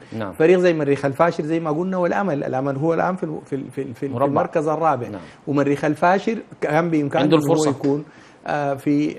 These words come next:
Speaker 2: آه، منافس ب-،
Speaker 1: مم.
Speaker 2: بصورة قوية على
Speaker 1: نعم.
Speaker 2: هذا ال-، ال-، المركز. فدي برضو واحدة من ال-، الأشياء اللي فيها
Speaker 1: مم.
Speaker 2: ال-، المشاكل. هليشان دي برضو كان عنده إمكانية زي الدوري اكتمل إنه هو ينافس برضو
Speaker 1: نعم،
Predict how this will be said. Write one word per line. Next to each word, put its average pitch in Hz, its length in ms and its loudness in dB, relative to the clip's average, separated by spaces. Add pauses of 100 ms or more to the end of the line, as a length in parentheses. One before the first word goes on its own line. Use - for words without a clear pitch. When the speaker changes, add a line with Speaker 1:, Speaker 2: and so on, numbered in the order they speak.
Speaker 2:
آه، 131 120 -6
منافس 143 520 2
ب-، 123 60 -4
Speaker 1:
مم. 120 220 -2
Speaker 2:
بصورة 127 380 -2
قوية 143 200 0
على 139 220 -2
Speaker 1:
نعم. 143 160 -6
Speaker 2:
هذا 131 400 -4
ال-، 123 220 -6
ال-، 123 200 -10
المركز. 120 560 -8
فدي 131 180 0
برضو 156 260 0
واحدة 151 300 0
من 151 200 -2 (460)
ال-، 135 320 -2 (320)
الأشياء 143 500 -2
اللي 135 200 -2
فيها 151 360 -2
Speaker 1:
مم. 156 60 -8 (540)
Speaker 2:
ال-، 135 320 -2 (560)
المشاكل. 135 480 -2
هليشان 123 320 0
دي 147 80 2
برضو 151 220 0
كان 147 120 -2
عنده 147 220 -4 (160)
إمكانية 131 500 0
زي 120 100 -4
الدوري 127 280 -2
اكتمل 135 380 -8
إنه 135 240 -8
هو 151 80 -4
ينافس 156 480 -6
برضو 131 320 -6 (240)
Speaker 1:
نعم، 87 100 -18